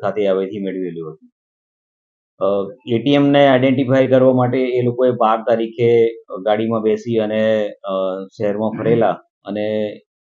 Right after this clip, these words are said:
એમને જે એ ટી એમ જોયા હતા એમાંથી એમને જહાંગીરપુરા ખાતેનું જે એ ટી એમ છે એમાં, અ, ગેસ કટરનો ઉપયોગ કરીને ચોરી કરવાનું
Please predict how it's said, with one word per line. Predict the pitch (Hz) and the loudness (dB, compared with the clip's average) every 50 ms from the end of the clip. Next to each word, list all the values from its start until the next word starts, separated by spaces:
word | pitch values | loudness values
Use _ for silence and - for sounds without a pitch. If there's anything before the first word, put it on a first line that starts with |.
| _ _ _ - | _ _ _ -6
એમને | 98 104 110 113 113 | -4 -2 0 0 0
જે | 107 101 110 | 0 2 2
એ | 110 107 | 2 0
ટી | 104 110 113 113 | 0 0 0 0
એમ | 113 107 107 | 2 0 0
જોયા | 98 110 107 110 120 | 0 0 2 2 2
હતા | 117 113 | 2 0
એમાંથી | 101 98 101 104 104 110 117 107 | 0 -2 -2 -4 -6 -4 -4 -4
એમને | 104 107 107 107 101 87 | -4 -4 -6 -6 -6 -6
જહાંગીરપુરા | 95 92 92 98 113 113 - - 110 107 110 107 | -8 -8 -8 -8 -10 -10 -8 -8 -4 -2 -2 -2
ખાતેનું | - - - - 107 104 104 101 | -4 -6 -10 -10 -10 -8 -8 -8
જે | 104 | -6
એ | 98 95 | -6 -6
ટી | 92 95 101 | -6 -6 -6
એમ | 101 101 101 | -6 -6 -6
છે | 92 - 117 | -6 -4 -4
એમાં, | 101 95 95 98 104 104 101 98 95 - _ _ _ _ _ _ _ _ _ _ _ - 90 | -4 -4 -6 -6 -6 -6 -6 -8 -10 -12 _ _ _ _ _ _ _ _ _ _ _ -8 -4
અ, | 92 92 | -4 -4
ગેસ | 90 90 107 107 107 - | -2 -2 -2 -2 -2 -2
કટરનો | 110 101 113 104 107 | -4 -4 -2 -4 -4
ઉપયોગ | 101 95 104 107 101 - | -4 -4 -4 -4 -2 -2
કરીને | 107 101 107 107 107 101 | -4 -6 -4 -6 -6 -6
ચોરી | 104 101 95 107 104 | -6 -6 -6 -4 -2
કરવાનું | 107 101 101 101 98 98 98 98 98 98 | -2 -2 -2 -2 -4 -6 -6 -8 -10 -12